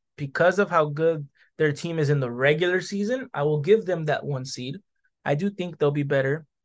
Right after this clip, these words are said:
than Milwaukee. I think they'll be better than Miami, even if they get Dame. I think they'll be better than the seventy-sixers,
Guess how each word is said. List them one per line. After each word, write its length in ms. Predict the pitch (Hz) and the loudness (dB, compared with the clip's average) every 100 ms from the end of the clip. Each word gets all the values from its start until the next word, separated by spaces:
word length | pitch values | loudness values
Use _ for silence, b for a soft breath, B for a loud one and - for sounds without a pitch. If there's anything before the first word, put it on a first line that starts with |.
| - | -6
than 220 | 143 143 | -2 0
Milwaukee. 600 | 151 156 127 127 127 156 _ _ | 0 2 0 -4 -10 -12 _ _
I 120 | - 135 | -6 -2
think 240 | 151 147 | -2 -2
they'll 120 | 139 | -2
be 160 | 135 135 | -2 -2
better 420 | 139 127 135 151 B B | 0 0 0 -2 B B
than 140 | 143 147 | -2 2
Miami, 480 | 139 139 139 143 | 2 2 0 0
even 220 | 139 143 175 | -2 -2 -4
if 100 | - | -4
they 140 | 156 | -2
get 200 | 156 151 | 0 -2
Dame. 380 | 131 127 127 156 b b b | -4 -10 -10 -12 b b b
I 100 | 139 | -4
think 220 | 143 165 147 | -4 -4 0
they'll 120 | 151 | 0
be 100 | 147 | 2
better 240 | 143 143 | 0 -2
than 120 | 135 | -2
the 80 | 127 | -8
seventy-sixers, 920 | 131 139 160 170 143 127 - 127 143 | -2 -2 -2 -4 -6 -8 -8 -8 -10